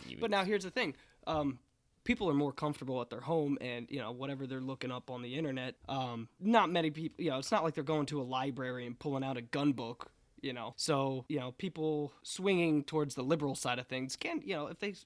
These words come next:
Speaker 2: have some gun friends and they're seeing respectable posts from them, it might sway them to start
Speaker 1: It
Speaker 2: opening
Speaker 1: chan-
Speaker 2: their mind to, you know, what that lifestyle is about.
Speaker 1: It changes the perspective a little bit. Yeah,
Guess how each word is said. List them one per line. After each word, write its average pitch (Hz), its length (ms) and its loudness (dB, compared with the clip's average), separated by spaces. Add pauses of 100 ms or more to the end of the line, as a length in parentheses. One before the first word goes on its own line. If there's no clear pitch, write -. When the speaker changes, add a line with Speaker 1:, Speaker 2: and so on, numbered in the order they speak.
(280)
Speaker 2:
have 143 420 -4
some 143 220 0
gun 135 280 0
friends 143 360 -2
and 139 160 -2
they're 127 260 -6 (320)
seeing 196 520 0 (420)
respectable 156 800 0
posts - 480 -6
from 202 300 0
them, 220 280 -4 (320)
it 196 180 4
might 175 460 0
sway 160 400 2
them 139 220 -2
to 123 80 -10
start 139 340 -2
Speaker 1:
It 147 80 2
Speaker 2:
opening 135 260 2
Speaker 1:
chan- 131 40 0
Speaker 2:
their 127 120 -4
mind 123 520 -4
to, 117 360 -6 (360)
you 135 140 -4
know, 120 200 -4
what 135 220 -4
that 127 260 -2
lifestyle 120 580 -4
is 117 100 -10
about. 170 260 -4 (200)
Speaker 1:
It 139 100 -6
changes 160 380 0
the 110 80 2
perspective 113 540 0
a 107 40 0
little 101 180 0
bit. 101 220 -2 (100)
Yeah, 113 300 4